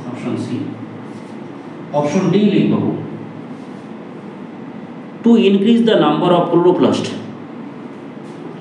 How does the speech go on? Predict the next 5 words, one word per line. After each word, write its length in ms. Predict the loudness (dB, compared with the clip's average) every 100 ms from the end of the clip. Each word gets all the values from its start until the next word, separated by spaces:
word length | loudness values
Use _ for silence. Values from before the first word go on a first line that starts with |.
| -14 -14 -14 -14 -14 -14 -14 -14 -14 -14 -14 -14 -14 -14 -14 -14 -14 -14 -14 -14 -14 -14 -2
To 80 | 4 6 6
increase 440 | 6 6 6 4 2 -4 -6 -10 -12 -12 -14 -14 -14 -14 -14 -14 -14 -16 -14 -14 -14 -14 -14 -14 -14 -14 -14 -14 -12 -8 -4
the 100 | 2 2 4
number 360 | 4 6 6 2 -2 -4 -8 -10 -12 -14 -14 -14 -14 -14 -14 -14 -14 -14 -14 -14 -14 -14 -14 -14 -14 -14 -12 -12 -10 -4
of 100 | -4